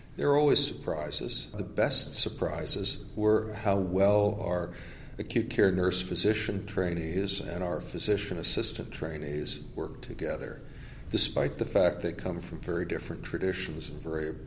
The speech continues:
different approaches, their enthusiasm, their willingness to support one another in the training program has been just a delight to watch.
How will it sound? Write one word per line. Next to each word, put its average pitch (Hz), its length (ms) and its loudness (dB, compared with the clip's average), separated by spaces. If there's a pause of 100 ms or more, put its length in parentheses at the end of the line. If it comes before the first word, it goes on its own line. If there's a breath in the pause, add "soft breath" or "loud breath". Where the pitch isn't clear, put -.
(100)
different - 340 -4
approaches, - 800 -6 (380 loud breath)
their 98 220 6
enthusiasm, 92 1400 2 (280 loud breath)
their 92 200 4
willingness 104 800 4
to 92 580 0
support - 540 0
one 92 240 2
another 87 400 0
in 82 80 -4
the 76 80 -6
training 85 440 -4
program 80 640 -4 (260 loud breath)
has 90 160 2
been 85 260 -4
just - 400 0
a 87 60 -6
delight 64 600 -8
to - 100 -10
watch. - 680 -10